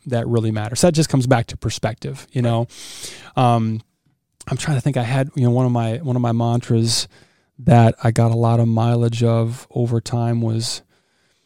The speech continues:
uh, presence, perspective, peace of mind.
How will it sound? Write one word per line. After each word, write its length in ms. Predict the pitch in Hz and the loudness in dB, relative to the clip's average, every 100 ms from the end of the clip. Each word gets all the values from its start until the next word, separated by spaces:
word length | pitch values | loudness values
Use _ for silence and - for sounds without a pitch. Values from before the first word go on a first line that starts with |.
| _ _ _ - | _ _ _ -6
uh, 280 | 117 113 113 | -4 -2 -4
presence, 840 | - - 120 123 135 - - - - _ _ _ _ - | -6 0 2 4 2 -2 -6 -8 -18 _ _ _ _ -4
perspective, 960 | 127 - - 120 - 123 117 127 - _ _ _ _ _ _ _ | -2 -2 0 0 2 2 0 -2 -16 _ _ _ _ _ _ _
peace 260 | - 123 - | -4 -2 0
of 100 | 113 | 0
mind. 440 | 110 107 113 131 | 0 -2 -6 -10